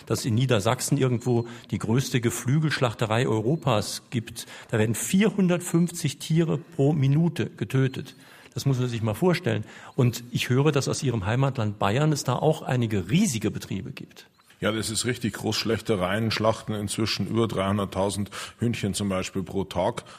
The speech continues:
Speaker 2: Das sind gigantische Mengen. Ja, da geht's relativ hygienisch zu nach so klassischen Standards. Aber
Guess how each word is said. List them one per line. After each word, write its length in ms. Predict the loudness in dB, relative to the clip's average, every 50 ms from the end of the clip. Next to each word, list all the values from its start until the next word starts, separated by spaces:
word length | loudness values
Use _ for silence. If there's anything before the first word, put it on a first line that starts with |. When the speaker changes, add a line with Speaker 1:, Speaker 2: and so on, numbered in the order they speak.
| -10 -6
Speaker 2:
Das 160 | -2 -2 0
sind 160 | 0 0 -2
gigantische 640 | -2 -4 -2 -2 -2 -2 -2 -2 -4 -4 -2 -2 0
Mengen. 400 | 0 0 0 2 2 2 0 0 -2 -4 -10 -20 -14 -6
Ja, 180 | 0 2 2 2
da 120 | 2 2
geht's 280 | 0 0 0 0 0 2
relativ 560 | 2 4 4 2 2 0 0 -2 -2 -2 -8 -12
hygienisch 800 | -4 -2 0 0 2 2 2 2 4 4 4 4 4 2 0 -2 -6 -16 -20 -20 -20 _ _ -8
zu 340 | 0 2 4 4 6 6 6
nach 340 | 6 6 6 4 4 2 2
so 280 | 0 0 2 2 2
klassischen 840 | 0 -2 -6 -4 0 2 4 4 4 2 2 2 0 0 0 0 -2
Standards. 720 | -2 0 2 2 2 4 4 4 2 2 2 2 0 -2 -2 -8 -16 -16 -16 -18 -4 0
Aber 480 | 2 4 4 6 6 6 4 4 2